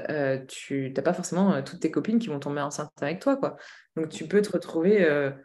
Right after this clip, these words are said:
bah, solo dans ta maternité, dans ta grossesse, et puis avec finalement, euh, tu vois, peu de, peu de personnes qui, euh, peuvent, euh, vraiment, euh, t'épauler, ou en tout cas, euh, qui, qui vont te donner,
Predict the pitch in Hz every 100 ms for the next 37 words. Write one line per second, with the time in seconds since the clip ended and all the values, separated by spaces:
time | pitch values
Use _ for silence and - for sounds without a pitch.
0 | _ - 139 - 147 - - - 185 196
1 | 165 156 156 151 147 165 156 151 220 196
2 | 156 135 147 151 220 233 - 160 156 -
3 | 151 139 143 - 156 175 190 151 127 -
4 | - _ - 175 175 196 190 165 160 156
5 | 156 - _ _ _ _ 190 190 185 233
6 | 240 226 - 175 185 160 147 - 175 175
7 | 151 147 147 160 170 175 147 147 160 -
8 | 185 233 180 147 - 202 190 151 143 139
9 | - - - _ _ _ _ _ _ -
10 | 170 - 185 - 175 190 214 196 180 190